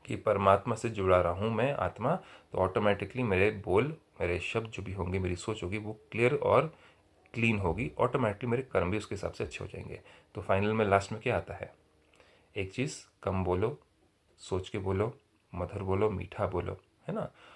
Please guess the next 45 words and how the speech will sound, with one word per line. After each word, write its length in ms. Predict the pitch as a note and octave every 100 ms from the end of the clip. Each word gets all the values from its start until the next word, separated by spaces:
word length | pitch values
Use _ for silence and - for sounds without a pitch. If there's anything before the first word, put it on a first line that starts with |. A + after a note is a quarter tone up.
| - -
और 300 | G2 F2+ -
साथ 320 | - - F#2+
ही 60 | G#2+
साथ 200 | G#2 G#2
धीरे 320 | G2+ A2+ G#2
बोलो। 300 | - - - -
और 140 | F2
साथ 240 | - F#2 F2+
ही 60 |
साथ 80 | G2+
परमात्मा 400 | G2+ F#2+ F#2 G#2+
कहते 280 | G2 F#2 G2+
हैं 200 | G#2+ B2 - - _ -
कि 300 | A2+ A#2 B2 _ -
इसके 320 | A#2+ - C#3+
साथ 420 | - G#2+ F#2+ -
में 540 | E2+ E2 E2 F#2 D3+ F#3+ _ _ - - _ _ _ -
योग 400 | F#2 F#2+ G#2+ G#2
युक्त 240 | A2+ -
होकर 200 | A2+ -
के 260 | A2 D3 F#3
और 220 | - F#2
युक्ति 600 | E2+ E2+ A2 A2+ - G#2
युक्त 200 | G2+ -
होकर 160 | G2 F2+
के 120 | F2+
बोलो। 360 | F2+ - - - _
तो 80 | -
ये 100 | F2
सारी 240 | E2+ F#2 F#2
चीज़ें 240 | - G2
हमें 180 | F#2+ F2
प्रैक्टिस 320 | - - -
करनी 240 | - F2 E2+
ज़रूरी 300 | F2 F#2+ G#2
है। 120 | A2+ -
आज 260 | F2+ F2+
ही 60 | F#2
अगर 160 | F2
आप 120 | E2 -
प्रैक्टिस 260 | - - F#2
करते 260 | - -
हैं 220 | F#2 A#2+ C#3 - - _ -
तो 80 |
आप 200 | F2+ E2+